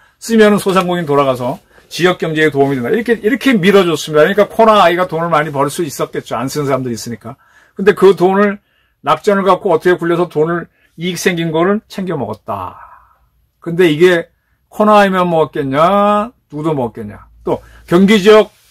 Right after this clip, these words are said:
화폐 소비 지원금 이 탄, 아까 말한 재난소득을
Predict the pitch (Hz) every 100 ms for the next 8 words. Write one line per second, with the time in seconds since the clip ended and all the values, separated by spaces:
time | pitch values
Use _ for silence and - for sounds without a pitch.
0 | _ _ - 180 - 202 180 202 208 180
1 | 190 180 180 160 - 160 117 - _ _
2 | _ _ _ _ - 180 156 139 131 202
3 | - _ _ 156 165 170 165 156 156 151
4 | 165